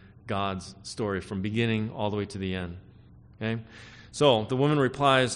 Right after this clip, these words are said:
to the serpent, and, and it shows some doubt has been already placed in her mind, right? Just three quick things here. When she replies, first of all, she says that God said,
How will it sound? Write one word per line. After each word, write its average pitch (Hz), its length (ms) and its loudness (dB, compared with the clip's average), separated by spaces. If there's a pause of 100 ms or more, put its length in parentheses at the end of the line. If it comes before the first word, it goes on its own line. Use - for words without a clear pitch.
to 113 260 0 (380)
the 101 60 -8
serpent, 123 400 0
and, 101 300 -2 (440)
and 117 100 -2
it 113 80 -4
shows 156 440 2
some 117 200 2
doubt 135 280 4
has 107 160 -4
been 107 340 -2 (240)
already 131 320 -2
placed 131 580 -2 (140)
in 107 80 -4
her 113 100 0
mind, 110 420 2 (200)
right? 117 260 -2 (1040)
Just - 200 -10
three 135 120 0
quick 135 280 0
things 139 260 0
here. 92 300 -4 (500)
When 117 140 -6
she 160 160 0
replies, 131 560 2
first - 300 -2
of 127 60 0
all, 110 360 0
she - 160 -6
says 107 480 0 (340)
that 104 160 -2
God 131 300 4
said, 101 320 -4